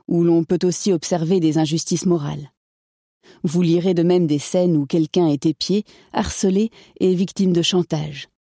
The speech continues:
Les protagonistes sont pris en photo sans leur consentement. Ni l'un ni l'autre n'a pris ces photos.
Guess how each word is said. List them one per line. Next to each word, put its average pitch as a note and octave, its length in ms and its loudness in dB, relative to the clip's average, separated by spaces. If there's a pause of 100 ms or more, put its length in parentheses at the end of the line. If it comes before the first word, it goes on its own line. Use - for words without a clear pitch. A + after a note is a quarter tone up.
(760)
Les F#3+ 100 2
protagonistes G3+ 800 0
sont F3+ 160 2
pris F#3 260 0
en F3 60 2
photo A3 400 -2
sans F#3+ 180 0
leur F3 160 0
consentement. E3 600 -2 (520)
Ni E3+ 220 2
l'un E3 220 2
ni D#3+ 120 2
l'autre E3 380 -2
n'a C#3+ 140 0
pris - 240 -4
ces - 160 -6
photos. D3+ 320 -8